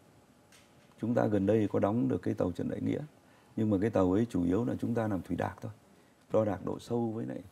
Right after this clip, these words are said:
đo một số yếu tố thông thường thôi. Chứ còn tàu chuyên dụng nghiên cứu biển thì chúng ta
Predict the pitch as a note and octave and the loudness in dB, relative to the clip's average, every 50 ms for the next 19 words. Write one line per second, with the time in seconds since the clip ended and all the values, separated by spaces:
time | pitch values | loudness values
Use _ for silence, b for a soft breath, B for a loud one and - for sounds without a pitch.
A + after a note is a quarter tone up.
0 | b b b b - A2 A2 A2 G2 - - G2+ A2+ A#2 B2 B2+ - G#2+ B2 A#2+ | b b b b 2 2 2 2 0 -2 -2 0 2 2 2 2 2 0 0 0
1 | A#2+ A2+ G#2+ G2+ F#2 E2+ E2 E2+ F#2 F#2+ - b b b b b b b b b | 0 -2 -2 -2 -2 -2 -2 -4 -10 -12 -16 b b b b b b b b b
2 | _ - A2 A#2 A2+ G2 F2 F#2 F2+ F2 E2+ - C3 C3 A#2+ A#2 A#2 A2+ A2+ G#2 | _ -4 -2 -2 -2 -2 -2 -2 -2 -4 -2 0 0 2 2 0 -4 -6 -6 -6
3 | - - - - - A2+ G#2+ G2+ - - - F#2+ E2 D#2+ E2 E2+ D#2+ - - G#2+ | -6 -6 -8 -8 -6 -4 -4 -4 -4 -4 -4 -4 -4 -4 -6 -8 -8 -6 -6 -6
4 | - | -6